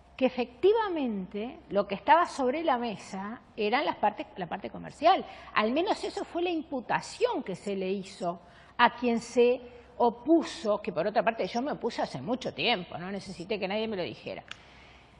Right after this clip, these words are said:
Eh, y todavía se habló de negociar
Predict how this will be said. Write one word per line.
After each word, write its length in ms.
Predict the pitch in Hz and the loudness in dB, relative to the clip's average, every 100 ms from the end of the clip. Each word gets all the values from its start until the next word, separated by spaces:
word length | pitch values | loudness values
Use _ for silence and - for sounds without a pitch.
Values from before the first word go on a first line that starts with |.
| - - | -20 -2
Eh, 680 | 240 240 240 214 208 190 - | 2 4 4 2 2 0 -2
y 80 | 262 | -8
todavía 420 | - 254 277 330 349 | -2 -2 0 -2 -4
se 180 | - | -2
habló 540 | 285 262 285 320 - - | -2 0 2 2 0 -10
de 300 | 202 220 254 | -6 0 0
negociar 800 | 254 262 277 285 277 - 403 440 | 2 0 0 -2 -4 -6 -4 -4